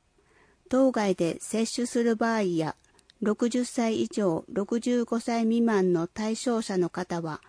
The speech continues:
必ず接種前にご相談ください。インフルエンザ予防のポイント。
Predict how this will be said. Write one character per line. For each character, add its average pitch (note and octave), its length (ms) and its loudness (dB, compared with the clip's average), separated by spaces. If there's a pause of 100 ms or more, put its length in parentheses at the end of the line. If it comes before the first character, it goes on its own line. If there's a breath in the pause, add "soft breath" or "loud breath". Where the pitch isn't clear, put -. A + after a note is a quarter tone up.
(340 soft breath)
必 A3 160 -2 (340)
ず A3 220 -4 (100)
接 - 300 0 (140)
種 B3 100 2
前 A#3 240 4
に F3+ 140 4
ご F3+ 180 -2
相 A3 240 -2
談 G#3+ 220 -2
く - 100 -10
だ G3+ 160 -6
さ F3+ 200 -10
い。 F3 100 -12 (880)
イ B3 140 4
ン C4 80 4
フ B3+ 120 0
ル A#3+ 80 2
エ A#3+ 100 2
ン A3 120 2
ザ E3+ 160 0
予 F3 180 4
防 A3+ 220 0
の A3+ 160 2
ポ G#3+ 180 -2
イ G#3 100 2
ン G3 80 0
ト。 - 340 -6